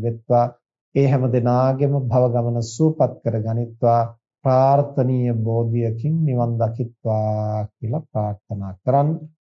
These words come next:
ඔබ අප හැම දෙනාටම මේ උදාර කුසලය මෙලව යහපත අභිවෘද්ධිය පිණිස පවතිවා. සසර වාසය කරන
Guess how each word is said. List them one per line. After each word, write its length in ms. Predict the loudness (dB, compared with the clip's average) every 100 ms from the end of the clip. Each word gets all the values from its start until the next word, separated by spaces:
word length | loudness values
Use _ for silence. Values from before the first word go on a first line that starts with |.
| _ _
ඔබ 140 | 2 4
අප 200 | 4 4
හැම 200 | 4 4
දෙනාටම 580 | 4 4 4 2 2 0
මේ 200 | 2 2
උදාර 360 | 2 4 4 4 0
කුසලය 460 | -4 0 2 4 2
මෙලව 280 | 2 2
යහපත 460 | 2 0 0 -2 0
අභිවෘද්ධිය 640 | 2 2 2 0 0 -2 0
පිණිස 300 | -2 -2 -4
පවතිවා. 720 | -2 0 0 0 0 2 0 -2 _ _ _ -4
සසර 340 | 0 2 4 6
වාසය 420 | 6 4 4 0 2
කරන 300 | 2 2